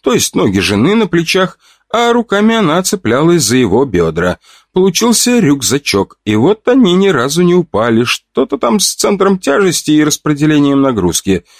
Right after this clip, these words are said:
Я не вдавалась в такие подробности. «Да, но наши не смогут держаться, они без сознания», указал на очевидный нюанс Алекса.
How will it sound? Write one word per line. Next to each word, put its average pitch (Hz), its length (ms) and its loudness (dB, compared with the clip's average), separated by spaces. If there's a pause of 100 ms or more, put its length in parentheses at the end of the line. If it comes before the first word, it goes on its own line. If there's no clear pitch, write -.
(280)
Я 277 180 2
не 113 100 2
вдавалась 87 460 0
в - 40 -8
такие 87 260 -4
подробности. 90 720 -2 (680)
«Да, 180 320 0
но 165 220 0
наши 165 340 0
не 156 140 2
смогут 127 400 0
держаться, 117 520 0
они 123 200 2
без 117 180 0
сознания», 92 680 -2 (540)
указал 95 460 -2
на 87 140 -2
очевидный 90 440 -2
нюанс 101 460 0
Алекса. 85 500 -6